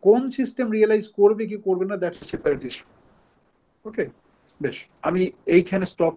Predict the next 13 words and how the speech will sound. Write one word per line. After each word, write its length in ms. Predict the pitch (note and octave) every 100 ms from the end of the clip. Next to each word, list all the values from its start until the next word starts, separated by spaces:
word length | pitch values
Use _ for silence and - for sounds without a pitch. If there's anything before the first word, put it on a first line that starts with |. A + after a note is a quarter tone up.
| -
করছি। 320 | F3 - C#4 C4+ _ _ _ _ -
মানে 100 | C#3+
এই 260 | E3+ F#3+ F#3 - _ _ _ -
সেলফ 180 | F3 F#3
অ্যাডজয়েন্ট 340 | G#3 G3 G#3 F#3+
explanation 320 | - G3 F#3
সম্বন্ধে 280 | F#3+ F#3 F3+
যা 180 | F3
পড়াতে 340 | E3+ E3+ E3 E3
চাইছিলাম 440 | E3 D#3 E3 D3+ D3+
পড়ানো 240 | D3 C#3+
হয়ে 160 | C3+ D3+
গেছে। 240 | E3